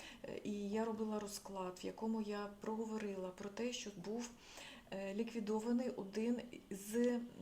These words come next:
е, двійників. Давайте подивимось, в чому тут іде. Щось вони почали здихати. Мруть, як мухи. Так, Путін здох.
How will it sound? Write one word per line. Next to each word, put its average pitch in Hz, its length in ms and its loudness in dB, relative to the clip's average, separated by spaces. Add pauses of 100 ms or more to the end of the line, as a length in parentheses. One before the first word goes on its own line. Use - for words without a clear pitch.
(500)
е, 202 440 0
двійників. 220 560 2 (840)
Давайте 240 260 0
подивимось, 277 680 2
в - 80 -6
чому 240 280 0 (120)
тут 240 220 -2 (160)
іде. 196 440 0 (680)
Щось - 260 -2
вони 240 160 4
почали 220 460 0
здихати. 208 640 -2 (1500)
Мруть, 254 380 4
як 240 220 2
мухи. 233 540 2 (480)
Так, 190 380 -2
Путін 262 440 2
здох. 208 540 2